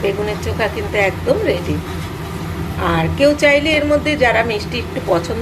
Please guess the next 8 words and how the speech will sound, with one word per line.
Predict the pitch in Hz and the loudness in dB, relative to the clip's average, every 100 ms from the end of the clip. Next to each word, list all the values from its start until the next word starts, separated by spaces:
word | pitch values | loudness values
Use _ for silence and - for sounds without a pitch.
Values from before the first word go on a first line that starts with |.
| 240 | 0
করেন | 196 180 170 185 | 0 0 2 2
দিতে | - - | 2 0
পারেন | 156 156 160 165 | 0 0 -2 -2
সামান্য, | 247 277 262 233 165 147 - - - - - - - - - - | 0 2 2 2 0 -2 -6 -6 -8 -8 -8 -8 -6 -6 -6 -4
কিন্তু | 196 190 202 | -4 0 0
আমি | 185 185 180 | 0 0 0
ব্যবহার | 175 202 208 | 0 -2 -2
করিনি | 196 185 | -2 -2